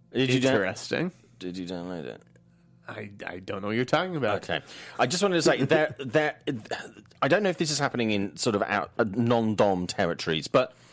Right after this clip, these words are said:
Speaker 1: there were a lot of people talking this week about having seen Cult of Chucky, and they downloaded it. Now,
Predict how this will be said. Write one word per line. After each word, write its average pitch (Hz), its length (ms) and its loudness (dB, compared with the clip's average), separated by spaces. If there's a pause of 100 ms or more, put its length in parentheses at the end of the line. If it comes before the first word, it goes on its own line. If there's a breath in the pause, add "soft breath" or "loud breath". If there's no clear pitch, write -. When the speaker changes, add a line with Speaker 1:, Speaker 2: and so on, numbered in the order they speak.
(400 loud breath)
Speaker 1:
there 139 580 2
were 123 140 4
a - 20 2
lot 135 160 2
of 151 60 -4
people 139 160 -4
talking 120 260 2
this 101 140 0
week 101 280 2
about 95 300 2
having 90 260 0
seen 90 380 2
Cult 78 240 0
of 76 80 -14
Chucky, 73 460 -2
and 92 160 2
they 87 80 2
downloaded 80 580 0
it. 69 140 -2
Now, 107 220 2